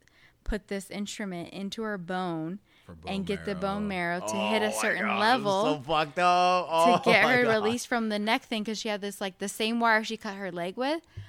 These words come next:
Speaker 1: was at her neck, so it just sliced off her fucking
Speaker 2: It's
Speaker 1: neck.
Speaker 2: like, bro, like, she just took her leg off, dude. Just, like, let her
Speaker 1: Let
Speaker 2: take
Speaker 1: her.
Speaker 2: the W, you
Speaker 1: So,
Speaker 2: know?
Speaker 1: yeah, she got that, made that initial cut, and man, that
Speaker 2: She
Speaker 1: shit
Speaker 2: took
Speaker 1: was
Speaker 2: her whole leg off.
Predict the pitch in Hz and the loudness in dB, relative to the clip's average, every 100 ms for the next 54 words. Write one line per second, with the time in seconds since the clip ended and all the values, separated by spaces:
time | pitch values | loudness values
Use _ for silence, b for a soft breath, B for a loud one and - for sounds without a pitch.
0 | B - 202 208 196 170 170 139 - 214 | B -6 0 2 2 -2 -4 -6 -8 -4
1 | 190 202 190 196 - 196 196 180 170 165 | -2 -2 -4 -8 -6 -4 -4 -8 -12 -12
2 | 165 156 160 143 143 196 170 131 127 147 | -14 -14 -8 -4 -2 -2 -2 -2 -4 -4
3 | 127 127 135 123 170 190 180 - - 131 | -2 -4 -6 -6 -6 -4 -6 -6 -4 -4
4 | 113 98 104 117 117 110 107 101 117 123 | -4 -4 -2 -2 0 -2 -4 -6 -6 -6
5 | 123 135 147 131 120 151 180 151 220 294 | -6 -6 -4 -4 -4 -2 -2 -2 -2 -2
6 | 320 269 175 113 120 110 107 117 143 214 | 0 -2 -2 -4 -4 -6 -6 -6 -2 0
7 | 262 247 190 139 269 233 - 220 220 196 | 6 8 6 4 -2 -2 2 2 2 -2
8 | 175 214 208 202 - 170 190 - 185 - | -2 -4 -2 0 0 -4 -6 -8 -10 -12
9 | - 185 147 175 175 170 156 160 165 233 | -6 -4 -4 -8 -8 -6 -6 -4 -4 -2
10 | 262 269 247 233 220 240 233 233 240 208 | 0 0 2 2 4 4 4 0 0 -2
11 | 175 117 | -4 -8